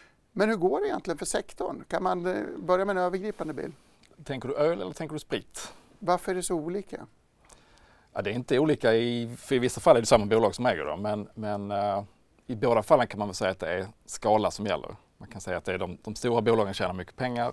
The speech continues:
Speaker 2: och de konsoliderar sektorn genom att köpa upp och det finns inte jättemycket till, underliggande tillväxt. Så att man måste vara stor och man måste få, liksom, dela upp volymerna på många,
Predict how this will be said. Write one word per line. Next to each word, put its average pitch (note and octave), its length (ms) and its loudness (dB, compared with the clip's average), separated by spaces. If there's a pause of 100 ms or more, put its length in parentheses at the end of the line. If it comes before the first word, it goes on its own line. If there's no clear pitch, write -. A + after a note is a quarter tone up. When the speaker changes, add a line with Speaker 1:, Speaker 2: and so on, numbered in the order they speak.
(640)
Speaker 2:
och G2+ 120 -2
de G2 140 -2
konsoliderar G2 540 -4
sektorn F2+ 400 -8
genom D#2+ 160 -10
att D2+ 60 -14
köpa - 220 -8
upp G#2 160 -4
och F#2 60 -10
det F#2 60 -12
finns F2+ 200 -12
inte F2+ 160 -12
jättemycket E2+ 1160 -6
till, F2+ 220 -10
underliggande F2 500 -8
tillväxt. F2 600 -10 (460)
Så - 100 -10
att F2+ 60 -4
man G2+ 100 -2
måste G#2 240 -2
vara F#2 100 -4
stor A2 380 2
och G2 60 -4
man F#2+ 100 -4
måste F#2 240 -8
få, D#2+ 320 -4 (180)
liksom, D#2 280 -16
dela F2+ 240 -4
upp F2+ 220 -6
volymerna F#2 440 -8
på - 100 -16
många, D#2+ 440 -8